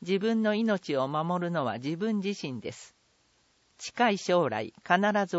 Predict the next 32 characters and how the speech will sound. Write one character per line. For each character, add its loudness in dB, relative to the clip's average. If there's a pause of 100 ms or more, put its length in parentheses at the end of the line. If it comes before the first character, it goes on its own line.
起 -6
き -4
る -4
と -2
言 -2
わ 2
れ -2
て -6
い -2
る -4
南 0
海 -2
ト -2
ラ 4
フ -8
巨 -2
大 0
地 -8
震。 -12 (800)
大 4
地 -4
震 -6
発 -2
生 0
直 -4
後 -2
の -4
初 -2
動 4
対 0
応 -4
で、 -8